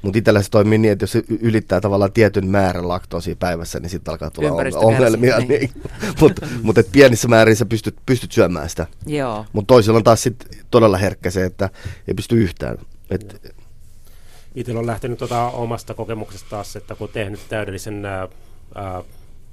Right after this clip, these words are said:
Speaker 3: elämäntaparemontin, johon kuuluu täydellinen toi ruokavalion muutos viitisen vuotta sitten, ja se on niinku vaikuttanut niin positiivisesti elämänlaatuun, että ei oikeastaan ehdottomia,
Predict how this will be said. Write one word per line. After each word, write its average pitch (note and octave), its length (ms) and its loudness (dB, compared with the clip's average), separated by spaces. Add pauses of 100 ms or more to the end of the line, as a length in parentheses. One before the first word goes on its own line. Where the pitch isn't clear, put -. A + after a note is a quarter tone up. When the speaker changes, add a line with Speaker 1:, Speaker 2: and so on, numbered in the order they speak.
Speaker 3:
elämäntaparemontin, G#2 880 -8
johon G2+ 120 -8
kuuluu G2 260 -10
täydellinen F2+ 340 -12
toi F#2 280 -10
ruokavalion F#2+ 480 -12
muutos F#2+ 460 -12
viitisen F#2+ 340 -16
vuotta F2 260 -18
sitten, F#2 400 -18
ja F2 240 -14
se - 140 -18
on F2+ 100 -14
niinku F2 160 -18
vaikuttanut F2+ 360 -16
niin F#2 140 -14
positiivisesti F#2 720 -18
elämänlaatuun, F2+ 680 -16
että F2 220 -18 (480)
ei A2+ 100 -4
oikeastaan A2+ 360 -6
ehdottomia, F#2+ 680 -8